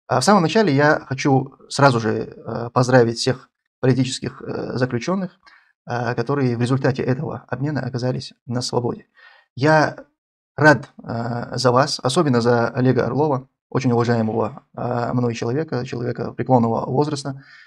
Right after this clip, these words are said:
Ему семьдесят один год, его осудили на два с половиной года тюрьмы, а в его возрасте это очень огромный срок, и поэтому я, э, очень сильно обрадовался, когда увидел его в этом списке, э, обме-, обмененных, затем увидел фотографию его на свободе. Поэтому,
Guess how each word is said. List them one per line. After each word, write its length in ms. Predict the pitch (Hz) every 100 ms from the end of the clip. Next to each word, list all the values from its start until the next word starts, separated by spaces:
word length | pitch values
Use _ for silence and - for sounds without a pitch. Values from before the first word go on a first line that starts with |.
| -
Ему 140 | 127
семьдесят 340 | 131 120 117 -
один 180 | 117
год, 160 | 113 139
его 120 | 120
осудили 300 | 135 117 113
на 80 | 110
два 120 | 120
с 60 | 117
половиной 460 | 117 113 110 113
года 440 | 147 131 123 110 -
тюрьмы, 280 | 113 139 135
а 100 | 123
в 20 |
его 380 | 123 131 113 - _ _ -
возрасте 680 | 127 139 127 - 120 117 131
это 400 | 131 127 117 123
очень 280 | - 131 -
огромный 280 | 127 123 120
срок, 220 | - 156
и 60 | 135
поэтому 240 | 131 123
я, 160 | 123 117 _ _ _
э, 320 | - 117 120 120 - - - -
очень 200 | 135 135
сильно 200 | 131 120
обрадовался, 440 | 127 131 120 117
когда 280 | - 113 123
увидел 320 | 120 117 113
его 200 | 110 120
в 60 | 110
этом 160 | 113 107
списке, 400 | 120 - - - _
э, 60 | -
обме-, 680 | 185 220 180 - 123 -
обмененных, 440 | - 127 160 156 131 _ - - -
затем 200 | - -
увидел 220 | - -
фотографию 420 | - 113 147 147
его 140 | 123 117
на 80 |
свободе. 320 | 117 117 113 113
Поэтому, 320 | 127 127